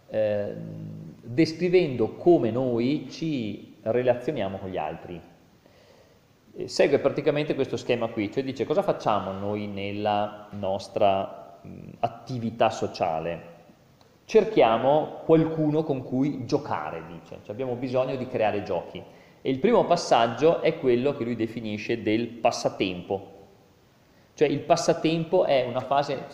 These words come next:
in cui noi chiacchieriamo con le persone e ci serve per capire se le potremmo scegliere.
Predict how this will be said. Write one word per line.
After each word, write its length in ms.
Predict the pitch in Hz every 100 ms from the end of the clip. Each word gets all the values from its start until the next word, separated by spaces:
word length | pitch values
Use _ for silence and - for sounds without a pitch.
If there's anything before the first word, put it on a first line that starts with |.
| 113 107 - - - - _ _ - -
in 140 | 131
cui 160 | 131 160
noi 500 | 147 160 165 - -
chiacchieriamo 680 | 165 - 165 156 147 117 104
con 140 | 107
le 100 | 110
persone 420 | 110 - - 165
e 140 | - 151
ci 100 | 180
serve 460 | - 147 139 156
per 360 | 175 180 135 -
capire 720 | - 135 160 160 160 190 -
se 260 | - - 175
le 180 | 156 175
potremmo 840 | 185 180 156 151 156 180 196 -
scegliere. 720 | - - 80 82 90 90 -